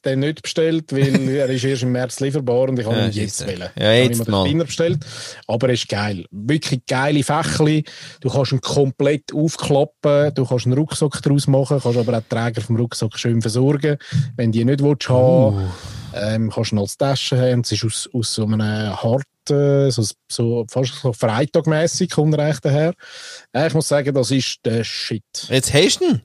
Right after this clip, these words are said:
Speaker 1: Jetzt
Speaker 2: Ja,
Speaker 1: habe
Speaker 2: das
Speaker 1: ich ihn.
Speaker 2: ist ja Lösung.
Speaker 1: Ist jetzt doch fünf Monate gegangen, aber jetzt habe ich ihn.
Speaker 2: Ja, gut.
Speaker 1: Ja.
Speaker 2: Ja?
Speaker 1: Black Amber, Black Amber, Black Amber. Tönt ein bisschen wie Black Hammer,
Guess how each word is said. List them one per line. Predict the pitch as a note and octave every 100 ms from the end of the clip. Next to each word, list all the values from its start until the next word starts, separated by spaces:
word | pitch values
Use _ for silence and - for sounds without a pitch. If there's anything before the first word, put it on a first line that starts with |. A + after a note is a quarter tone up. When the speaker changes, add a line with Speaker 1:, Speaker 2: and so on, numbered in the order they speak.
| _ _ _ _
Speaker 1:
Jetzt | A2 A#2
Speaker 2:
Ja, | A#2
Speaker 1:
habe |
Speaker 2:
das | A#2 C#3
Speaker 1:
ich | A2+
ihn. |
Speaker 2:
ist |
ja | G#2
Lösung. | G2 G#2 A2+ - F2 - - _ _
Speaker 1:
Ist | - A2
jetzt | A#2 C#3+
doch | C#3+
fünf | - C3+ B2
Monate | B2 A#2+
gegangen, | - A#2 C3
aber | G#2+ F#2+
jetzt | A#2+ G#2
habe | G2 G#2+
ich | F#2+
ihn. |
Speaker 2:
Ja, | F#2+ F#2+
gut. | G#2 G#2
Speaker 1:
Ja. | F#2+ G2 - - - _ _ _ _ _ -
Speaker 2:
Ja? | G2 A2 C4
Speaker 1:
Black | A#2 A2+
Amber, | A#2 C3+ D3+ C#3
Black | A2+ -
Amber, | G2+ A2 A#2
Black | G2+ -
Amber. | F2 F2 F2+ - - _ _ _ _ _ _ _ -
Tönt | A#2+
ein | B2+
bisschen | B2 A#2
wie | A2
Black | A2+ A2 G2+
Hammer, | A2+ G#2 A2 - -